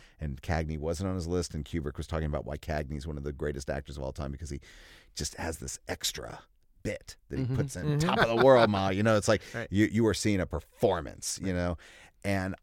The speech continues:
Speaker 1: I just feel like I've now made two movies with Wesley, and I, I, t-, I tell him every day, I just go, "Hey, man, I'm gonna, you know, give you some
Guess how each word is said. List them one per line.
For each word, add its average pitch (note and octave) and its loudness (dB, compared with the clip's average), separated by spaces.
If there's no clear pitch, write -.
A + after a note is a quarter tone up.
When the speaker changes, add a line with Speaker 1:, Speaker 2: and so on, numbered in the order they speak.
Speaker 1:
I A2+ -4
just B2 -4
feel A2+ 2
like D#2+ -2
I've E2+ -4
now G2 2
made F#2+ 0
two - -2
movies G#2 -2
with E2 -2
Wesley, E2 -4
and D#2+ -4
I, D#2+ -4
I, E2+ -4
t-, - -10
I E2 -4
tell F#2 -2
him F2 -2
every E2+ -2
day, E2+ 0
I D#2+ 0
just C#2+ -10
go, D2+ -2
"Hey, F2 -2
man, D#2 0
I'm D2+ -2
gonna, D2 -4
you E2 -6
know, C#2 -6
give D2 -6
you D2 -4
some D2 -6